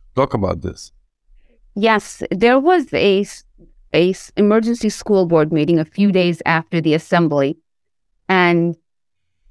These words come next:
Speaker 2: I didn't attend that, but it was live streamed, and a number of people, um, who I know did attend, and they were just horrified because person after person was allowed to get up and attack me, even compare me to the K K K,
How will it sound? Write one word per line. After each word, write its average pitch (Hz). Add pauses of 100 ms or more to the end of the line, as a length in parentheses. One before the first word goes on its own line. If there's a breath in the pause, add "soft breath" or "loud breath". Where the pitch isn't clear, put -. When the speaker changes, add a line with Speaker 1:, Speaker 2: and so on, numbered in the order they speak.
Speaker 2:
I 262
didn't 294
attend 214
that, 185
but 190
it -
was 208
live 190
streamed, 180
and 180
a 175
number 180
of 185
people, 170 (260)
um, 147 (380)
who 190
I 170
know 170
did 190
attend, 156
and 160
they 170
were 175
just 170 (120)
horrified 208
because 160
person 233
after 165
person 196
was 165
allowed 160
to 165
get 175
up 175
and 160
attack 196
me, 180
even 320
compare 196
me 190
to -
the 160
K 175
K -
K, 156